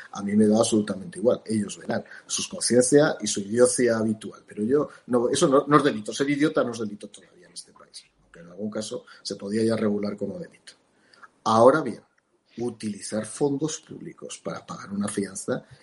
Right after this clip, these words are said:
evidentemente es una irregularidad, a mi juicio, penal. Ojo, instrumentada a través de una ley, porque habitualmente los delitos se cometen por acción directa, pero es que en este caso va, evidentemente, a tener responsabilidad el Consejo de Gobierno de la Generalitat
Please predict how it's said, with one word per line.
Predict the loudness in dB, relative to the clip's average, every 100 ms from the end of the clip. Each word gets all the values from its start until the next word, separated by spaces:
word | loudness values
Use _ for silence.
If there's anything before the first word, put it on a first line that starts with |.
| 2
evidentemente | 4 4 0 -6 -8 -8 -6 -4
es | 0
una | 0
irregularidad, | -2 -8 -8 -8 -4 -4 -4 _ -6
a | 0
mi | 0
juicio, | 0 2 2
penal. | 0 -6 -12 -18 _ _
Ojo, | 6 6 0 -8 _ _ _ _ -2
instrumentada | 2 2 2 2 4 4 4
a | 4
través | 2 0
de | 0
una | 0
ley, | 0 -4 -8 _ _ _ -20 -20 -18 -10
porque | -6 -4
habitualmente | -4 -4 -2 0 0 2 4
los | 4
delitos | 2 -2 -2 0
se | 0
cometen | 0 0 2
por | 2
acción | 0 -2 -2
directa, | 0 0 0
pero | -2
es | 0
que |
en | -2
este | -2 -4
caso | -4 -6 -12 -18 _ _ -6
va, | 2 2 2 _ _
evidentemente, | -2 0 0 -2 0 -2 0 -2
a | -2
tener | -2
responsabilidad | -2 0 2 4 4 4 2 -4
el | -2 0
Consejo | 0 0 -2 2
de |
Gobierno | 2 4 0 0
de |
la | 0
Generalitat | -2 -4 -6 -4 -6